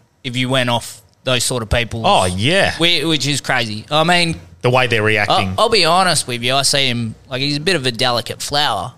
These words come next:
Speaker 2: Mm.
Speaker 1: Like, I, I wouldn't be taking, you know, a heap of life advice from him because I, I don't think, you know, I, I see some good points in the, like, e-, everything, but,
Speaker 2: Mm.
Speaker 1: I mean, you take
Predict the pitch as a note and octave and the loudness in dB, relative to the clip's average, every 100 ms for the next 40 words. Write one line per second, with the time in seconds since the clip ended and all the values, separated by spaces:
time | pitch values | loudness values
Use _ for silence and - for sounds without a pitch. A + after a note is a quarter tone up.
0 | - C3+ B2 C3 C3 C#3 C#3+ - D3+ D3+ | -10 -4 0 2 4 2 2 0 0 0
1 | C3+ B2+ A#2 - _ - C3 B2 A#2 A2+ | -2 -4 -6 -16 _ -4 -2 -2 -4 -4
2 | G#2 _ _ _ _ _ - C3+ G#2 A#2 | -8 _ _ _ _ _ -4 -2 -2 -4
3 | - C3 D#3+ E3+ C#3+ C3 C3 C3 A#2+ A2+ | -4 -2 -2 0 -2 0 -2 -2 -4 -4
4 | A2+ A2 - - - _ - D3+ D#3 A2+ | -2 -2 -2 -4 -8 _ -2 0 0 -4
5 | G#2 A#2+ C#3 B2+ D3 B2 C3 D3 D3 C3+ | -6 -8 -6 -2 -2 -2 -4 -2 -2 -2
6 | C#3 B2 - - _ _ _ _ _ _ | -4 -6 -12 -20 _ _ _ _ _ _
7 | _ _ _ _ _ _ G3+ F3 C#3+ C#3+ | _ _ _ _ _ _ -2 2 0 2
8 | F#3 F3 F#3+ - G3+ D3 A2+ - D#3+ D3 | 0 2 0 2 2 0 0 0 0 -2
9 | D3+ - E3 - D3+ C3 G2 - - B2 | -4 -2 -2 -2 -2 -4 -6 -12 -10 -8
10 | - C#3 D#3 A2+ D#3 F3 C#3+ A2+ A2 - | -2 0 2 0 -2 -2 -2 -4 -8 -2
11 | C3+ G#2+ F#2 _ _ _ C#3+ D3 C#3+ C#3+ | 0 0 -4 _ _ _ -4 -2 0 -2
12 | C#3+ C#3 C3+ _ _ _ D3 D3+ - E3+ | -4 -6 -8 _ _ _ -6 -4 -2 -2
13 | F3+ | -2